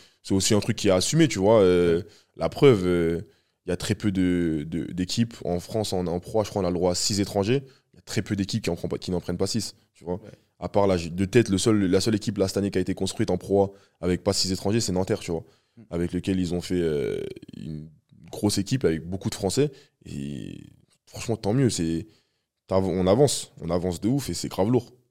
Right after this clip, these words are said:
Speaker 1: Plus il y a de Français, plus, euh, plus je pense que, bah, le niveau français va augmenter. Peut-être qu'au début, ça va être un peu, un peu compliqué.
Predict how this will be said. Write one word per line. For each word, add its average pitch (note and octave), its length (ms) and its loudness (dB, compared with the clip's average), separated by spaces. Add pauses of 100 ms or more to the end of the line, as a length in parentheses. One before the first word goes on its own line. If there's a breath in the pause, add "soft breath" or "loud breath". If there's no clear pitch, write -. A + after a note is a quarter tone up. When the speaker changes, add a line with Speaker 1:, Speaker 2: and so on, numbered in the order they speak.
(240)
Speaker 1:
Plus G#2 120 -6
il G#2 40 2
y - 20 6
a F#2 40 4
de - 40 -4
Français, G#2 360 -2
plus, G2+ 380 -2
euh, F2 280 2 (520 soft breath)
plus A2 140 -8
je G#2 100 -6
pense G2 200 -2
que, F2+ 160 -2
bah, F2 140 2
le F2 80 0
niveau F2+ 200 0
français F#2+ 280 -4
va F2 80 -2
augmenter. G2+ 320 -2
Peut-être - 160 -4
qu'au G2+ 100 -2
début, G2 200 -2
ça G2+ 100 0
va F2+ 40 2
être F#2 80 -2
un F#2+ 40 -2
peu, F#2 120 -12 (100)
un G2+ 100 -2
peu G#2 120 -2
compliqué. G#2+ 480 0